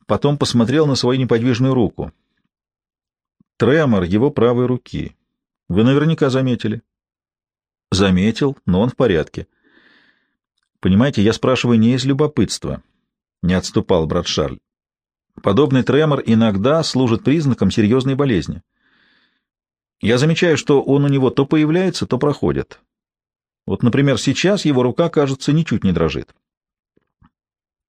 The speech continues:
«Дрожь появляется, когда мсье Гамаш устает или при стрессе». Доктор кивнул. «И давно это у него?» «Недавно», —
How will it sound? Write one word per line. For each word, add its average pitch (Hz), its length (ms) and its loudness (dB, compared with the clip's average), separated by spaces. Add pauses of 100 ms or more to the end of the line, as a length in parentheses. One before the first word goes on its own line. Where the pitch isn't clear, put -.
(240)
«Дрожь 98 320 0
появляется, 90 560 0
когда 95 260 0
мсье 104 220 0
Гамаш 101 320 0
устает 120 520 -2 (1080)
или 139 220 2
при 139 180 0
стрессе». 80 580 -2 (840)
Доктор 101 420 0
кивнул. 117 560 0
«И 98 80 0
давно 98 320 2
это 120 140 -2
у 135 60 0
него?» 139 280 -2 (1300)
«Недавно», — 147 500 2